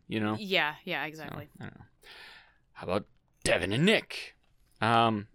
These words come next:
Speaker 1: so we got to see Circe.
Speaker 2: Mm-hmm.
Speaker 1: It, it looks like, um,
Speaker 2: You'd expect.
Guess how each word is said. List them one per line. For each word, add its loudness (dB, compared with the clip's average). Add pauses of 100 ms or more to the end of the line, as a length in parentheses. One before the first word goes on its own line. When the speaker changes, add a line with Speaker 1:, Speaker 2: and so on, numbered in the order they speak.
(180)
Speaker 1:
so -8
we 0
got 4
to -2
see 0
Circe. 2 (440)
Speaker 2:
Mm-hmm. -8
Speaker 1:
It, 4 (200)
it -2 (120)
looks -4 (100)
like, 2 (320)
um, 2
Speaker 2:
You'd -6
expect. -6